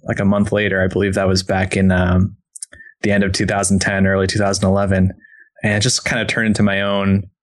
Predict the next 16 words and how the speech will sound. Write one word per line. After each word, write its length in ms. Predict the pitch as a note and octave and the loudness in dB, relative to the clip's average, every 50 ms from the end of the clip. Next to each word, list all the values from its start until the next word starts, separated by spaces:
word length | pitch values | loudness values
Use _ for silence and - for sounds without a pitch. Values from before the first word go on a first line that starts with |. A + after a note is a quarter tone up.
| _ _ _ _ _ _ | _ _ _ _ _ _
place 260 | - G#2 G2+ G#2 - - | -4 -2 -2 -2 -2 -2
to 120 | - G2 | -2 -2
write 320 | F#2+ F#2 F#2+ G2+ A2 - | -2 0 0 0 -2 -2
and 80 | - F#2+ | -2 -2
have 180 | F#2+ G2 G2 G2 | -2 -2 0 0
my 160 | G2 F#2+ F#2+ | 0 0 0
own, 260 | G2 G2 G2 G2 G2 | -2 0 0 0 2
um, 460 | F#2 F#2 F2+ F2+ F#2 F#2 F#2+ F#2+ - - _ _ _ _ _ _ _ - | 2 2 0 0 0 0 0 -2 -4 -8 _ _ _ _ _ _ _ -6
thoughts 320 | G2 F#2+ G2 G2+ G2 - | -4 -2 -2 -2 -2 -2
out 220 | G#2+ G#2+ G#2 - - | -2 -2 -2 -2 -2
there. 420 | A2 G#2 G#2 G#2+ G#2+ A2 A2 G2 | -2 -2 0 0 0 0 0 0
And, 220 | F2+ F2 F2 - - _ _ _ _ _ _ _ _ - F#2 | -2 -2 -4 -6 -8 _ _ _ _ _ _ _ _ -10 -6
uh, 140 | F#2 F#2+ F#2 | -4 -4 -2
after 200 | F2+ F2+ - A2 G#2+ | -4 -4 -2 0 0
a 20 | |
little, 220 | G2+ G2 F#2+ - | 0 0 0 -2